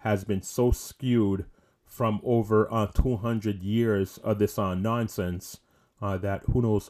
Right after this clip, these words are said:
what the real answer is. So that's how I'm gonna start the show today, is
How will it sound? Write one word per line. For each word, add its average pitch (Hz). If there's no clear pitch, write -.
what 101
the 92
real 87
answer 90
is. -
So -
that's 147
how 156
I'm 139
gonna 135
start 123
the 117
show 120
today, 117
is 110